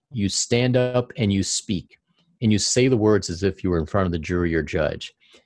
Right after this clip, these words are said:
And you go through that mechanical process so that it becomes natural to you, and you start getting into this sort of rhythm of feeling like what feels right.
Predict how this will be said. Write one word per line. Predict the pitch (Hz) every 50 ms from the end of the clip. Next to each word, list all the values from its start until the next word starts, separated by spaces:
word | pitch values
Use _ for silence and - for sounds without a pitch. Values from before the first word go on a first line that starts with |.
| _ _ _ -
And | 123 110 107
you | 101 101 95
go | - 117 123
through | 123 123 - 131 127 110
that | 110 98 92 - _ _ -
mechanical | 95 92 - - 110 107 110 117 113 - - 104
process | - - - 101 90 87 82 82 - - - 90 90 85 80 76 - - - - _ _ _ _ _ _ _ _ _ _ _
so | _ - - 123 107
that | 104 107 - -
it | 113 98
becomes | - 107 - - 120 104 87 -
natural | 95 98 107 107 - 107 95
to | 95 - - 107 104
you, | 92 80 76 73 71
and | 73 92 92
you |
start | 92 - 117 104 95 90
getting | 101 98 95 92
into | 92 87 85 95
this | 87 80 -
sort | - 98 85
of | 80 76 90
rhythm | 101 113 107 95 90 82 80
of | 76 -
feeling | - - 110 104 98 95 87
like | 85 82 80 -
what | 92 87 107 120 - -
feels | _ - 117 107 98 87 -
right. | - 98 90 80 73 -